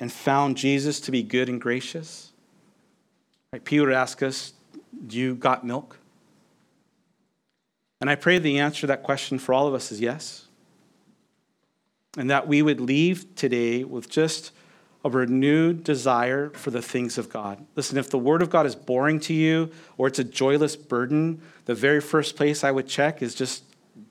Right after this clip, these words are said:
do you really know Jesus? Have you tasted that he's good?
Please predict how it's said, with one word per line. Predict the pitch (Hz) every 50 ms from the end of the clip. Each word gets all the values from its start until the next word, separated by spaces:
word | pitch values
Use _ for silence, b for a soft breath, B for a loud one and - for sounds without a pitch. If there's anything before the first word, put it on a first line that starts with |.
| _
do | - 131
you | 131 127 123
really | 123 131 135 127
know | 120 123 117
Jesus? | 107 - 110 107 104 104 95 95 98 - - - _ _ _ _ _ _ _ _ _ _ _ _ _ _ _ _ _ _ _
Have | - 123 117
you | 123 117
tasted | - - 139 135 131 135 - 139 123
that | 123 123 120
he's | 113 104 -
good? | - - - -